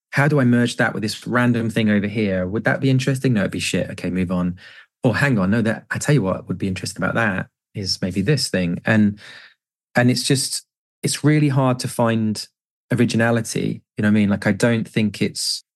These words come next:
I always joke that originality is the ability to forget your inspiration, because I don't think you can have,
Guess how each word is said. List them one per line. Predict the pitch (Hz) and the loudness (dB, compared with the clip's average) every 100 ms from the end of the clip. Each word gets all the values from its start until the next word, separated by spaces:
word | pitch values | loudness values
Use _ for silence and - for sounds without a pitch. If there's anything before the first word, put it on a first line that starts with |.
| - | -2
I | 117 | 2
always | 117 113 | 2 2
joke | 123 113 120 | 0 0 0
that | 113 | -2
originality | 107 104 107 104 101 - 101 - | -2 0 0 0 0 -2 -2 0
is | 98 92 - | -2 -2 -4
the | 104 | -4
ability | 95 101 101 104 | 0 0 0 -2
to | 104 - | -4 -6
forget | - 110 | -2 0
your | 107 | 0
inspiration, | 95 92 - 101 101 - - - - _ _ _ | -2 -2 0 0 0 -2 -4 -4 -8 _ _ _
because | - - 107 90 - - _ - | -10 -2 0 0 -4 -10 _ -8
I | 104 | -4
don't | 95 110 104 | 0 2 2
think | - 104 | 0 0
you | 104 | 0
can | - 101 | -2 -2
have, | 101 98 95 - | 0 0 -2 -10